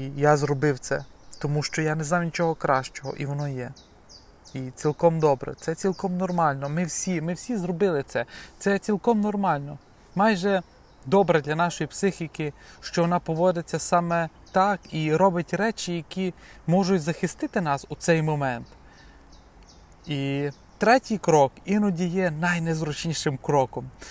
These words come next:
Це також один із найважливіших кроків для відчуття.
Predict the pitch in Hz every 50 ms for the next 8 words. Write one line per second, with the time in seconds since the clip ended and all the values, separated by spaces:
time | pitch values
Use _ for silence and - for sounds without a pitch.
0 | - - - - - - - 185 - - 180 - - 202 202 180 - - - 165
1 | 156 147 180 180 170 - - 156 143 135 156 208 240 240 220 196 196 170 190 185
2 | 190 196 190 - - 170 165 - - - 170 175 175 - - - 160 147 147 -
3 | - - - - - 147 160 160 156 156 151 151 143 143 - - - 156 - -
4 | 190 170 147 135